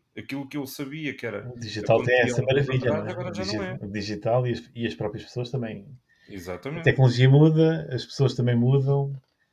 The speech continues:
Speaker 2: eh, e nós temos que mudar com elas, senão ficamos lá atrás, não é?
Speaker 1: Nem mais, nem
Speaker 2: Temos
Speaker 1: mais.
Speaker 2: que, temos que ir levando a bagagem para a frente, não é?
Speaker 1: Nem mais,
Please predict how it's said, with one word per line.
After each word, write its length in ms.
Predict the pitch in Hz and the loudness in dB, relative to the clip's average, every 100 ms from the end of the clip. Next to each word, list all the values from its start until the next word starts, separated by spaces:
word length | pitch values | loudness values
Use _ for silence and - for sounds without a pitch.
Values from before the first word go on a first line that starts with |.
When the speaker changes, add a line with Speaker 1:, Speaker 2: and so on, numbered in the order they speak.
| _ _ - | _ _ -8
Speaker 2:
eh, 280 | 113 117 120 | -4 -2 -2
e 60 | 117 | 0
nós 160 | 117 | 0
temos 180 | 117 107 | 0 -2
que 60 | 117 | 0
mudar 160 | 107 | 0
com 120 | 104 101 | 0 -4
elas, 300 | 110 117 - | -4 -8 -14
senão 200 | - 110 | -8 -8
ficamos 340 | 123 120 113 | -8 -8 -4
lá 100 | 120 | -2
atrás, 460 | 123 120 107 104 - | -2 -4 -8 -8 -20
não 160 | 107 104 | -20 -20
é? 140 | 110 123 _ _ _ | -20 -20 _ _ _
Speaker 1:
Nem 180 | 110 107 | -10 -8
mais, 360 | 95 87 117 113 | -8 -10 -14 -12
nem 120 | 98 | -8
Speaker 2:
Temos 180 | 95 123 | -2 -2
Speaker 1:
mais. 20 | |
Speaker 2:
que, 200 | - 143 | -2 -6
temos 220 | - 120 - | -2 -2 0
que 100 | 143 | 0
ir 40 | |
levando 200 | 127 135 | 4 6
a 40 | 127 | 6
bagagem 340 | 135 131 131 | 8 8 8
para 100 | 135 | 4
a 20 | |
frente, 320 | 131 131 117 | 2 0 0
não 120 | 107 107 | -6 -14
é? 80 | 131 _ - - - _ _ | -16 _ -20 -20 -20 _ _
Speaker 1:
Nem 180 | 104 104 | -10 -8
mais, 240 | 98 87 | -8 -4